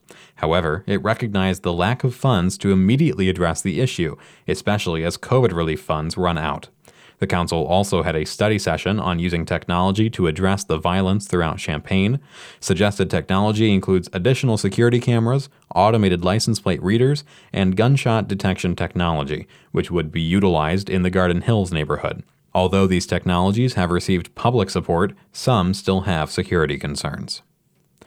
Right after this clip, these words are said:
October is Breast Cancer Awareness Month. W P G U's Husna Husseini has more on a new method for treating breast cancer being developed by researchers at the University of Illinois.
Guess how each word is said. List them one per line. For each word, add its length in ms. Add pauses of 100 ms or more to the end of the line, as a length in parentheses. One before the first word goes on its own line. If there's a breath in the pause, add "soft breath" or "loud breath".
(540 soft breath)
October 560
is 220
Breast 380
Cancer 360
Awareness 520
Month. 340 (200)
W 260
P 160
G 140
U's 300
Husna 340
Husseini 580
has 220
more 340
on 140
a 120
new 220
method 460
for 180
treating 380
breast 280
cancer 560
being 240
developed 480
by 140
researchers 720
at 140
the 80
University 680
of 100
Illinois. 520